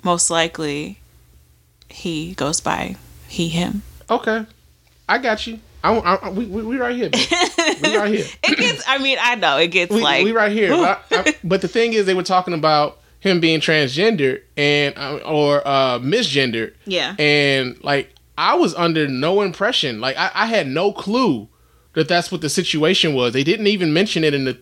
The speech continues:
Speaker 2: in the series at all. And mostly when we, when we talked about him on the show, like, we automatically just said her 'cause, like, it just looked like, you know, a woman. And somebody in my <laughs> comments, like, "It just looked like a r-, really rough woman." But
Speaker 1: I mean,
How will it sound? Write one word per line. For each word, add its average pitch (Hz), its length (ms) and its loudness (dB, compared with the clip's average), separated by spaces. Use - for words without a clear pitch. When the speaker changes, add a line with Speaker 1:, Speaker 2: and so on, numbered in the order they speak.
Speaker 2:
in 143 100 -2
the 135 60 -4
series 160 440 0
at 131 80 -2
all. 156 220 2
And 143 240 -2
mostly 165 560 0
when 151 180 -2
we, 214 200 -4
when 160 160 -4
we 330 100 2
talked 180 340 -2
about 135 260 0
him 143 320 0
on 135 220 0
the 117 60 -6
show, 175 460 0
like, 160 140 2
we 131 260 -2
automatically 196 580 2
just 165 200 -2
said 160 140 4
her 156 360 2
'cause, 139 260 -2
like, 151 200 0
it 156 80 -4
just 147 180 -2
looked 175 160 -2
like, 160 260 0
you 185 140 -6
know, 156 300 0
a 190 80 2
woman. 240 400 0
And 156 160 -6
somebody 202 380 2
in 156 80 2
my 139 60 -2
<laughs> 143 80 -4
comments, 151 360 0
like, 120 140 0
"It 123 60 -2
just 120 100 -6
looked 120 120 -4
like 113 100 -2
a 104 100 -6
r-, 117 160 0
really 143 180 2
rough 120 260 -2
woman." 104 300 -6
But 214 100 -2
Speaker 1:
I 349 120 0
mean, 339 260 0